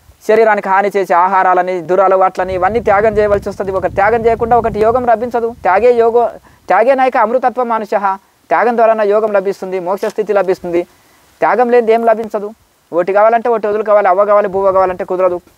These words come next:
ఒకటి కావాలంటే ఒకటి వదులుకోవాలి. కొన్ని త్యాగాలు చేస్తేనే కొన్ని లభిస్తాయి. కనుక మనము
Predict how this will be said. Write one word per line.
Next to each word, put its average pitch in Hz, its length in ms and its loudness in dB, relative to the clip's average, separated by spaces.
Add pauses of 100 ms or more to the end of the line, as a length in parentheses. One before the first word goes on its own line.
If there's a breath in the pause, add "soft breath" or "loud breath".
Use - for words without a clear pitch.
(160)
ఒకటి 156 200 -4
కావాలంటే 196 340 2
ఒకటి 208 180 0
వదులుకోవాలి. 175 500 2 (540)
కొన్ని 170 160 -4
త్యాగాలు 214 380 2
చేస్తేనే 240 240 -4
కొన్ని 214 220 -2
లభిస్తాయి. 180 380 -2
కనుక 190 560 -6 (580)
మనము 180 380 -2